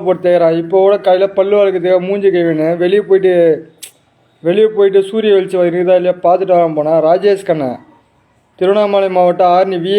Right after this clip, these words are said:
ஐ கனகரில் ஸ்கூல் வண்டி ஓட்டுறான் பர்மா ராஜேஷ் கண்ணன். இவன் தெவிடியாலுக்கு போன பையன் தான் எம் பி கனிமொழிக்கு அவுத்து போட்டு அம்மனமா வாயில குத்து ஓக்கிற மாதிரி வீடியோ காட்டினான், விஷுவல் வீடியோ. கேட்டா, எம் பி கனிமொழிக்கு ராஜேஷ் கண்ணனுக்கு கல்யாணம் ஆயிடுச்சா,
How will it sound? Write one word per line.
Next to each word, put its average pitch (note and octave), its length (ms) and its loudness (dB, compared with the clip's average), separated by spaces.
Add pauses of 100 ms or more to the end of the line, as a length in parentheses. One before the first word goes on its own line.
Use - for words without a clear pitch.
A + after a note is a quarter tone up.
ஐ - 100 4
கனகரில் D#3+ 480 0 (200)
ஸ்கூல் A#3 280 -2
வண்டி G3 240 0
ஓட்டுறான் E3 380 0
பர்மா F#3+ 260 0 (120)
ராஜேஷ் F3 360 -2
கண்ணன். C3+ 280 -6 (1040)
இவன் E3+ 360 0
தெவிடியாலுக்கு G#3 600 0
போன F#3 280 0
பையன் F#3 180 2
தான் F#3+ 180 2
எம் F#3+ 160 -6
பி A3 160 -2
கனிமொழிக்கு F3 560 -2 (800)
அவுத்து G#3+ 500 0 (100)
போட்டு F3+ 220 2 (100)
அம்மனமா F#3 360 0 (100)
வாயில F#3+ 380 2
குத்து F3 240 -2 (120)
ஓக்கிற F#3+ 360 0
மாதிரி F3 240 0
வீடியோ G3 300 -2
காட்டினான், D3 400 -4
விஷுவல் F#3 380 -4
வீடியோ. C3+ 220 0 (1000)
கேட்டா, G3 260 2 (220)
எம் F#3+ 100 -16
பி A3 200 -4
கனிமொழிக்கு F#3 520 0
ராஜேஷ் F#3+ 340 0
கண்ணனுக்கு F3 340 -4
கல்யாணம் F3+ 220 2
ஆயிடுச்சா, E3+ 240 0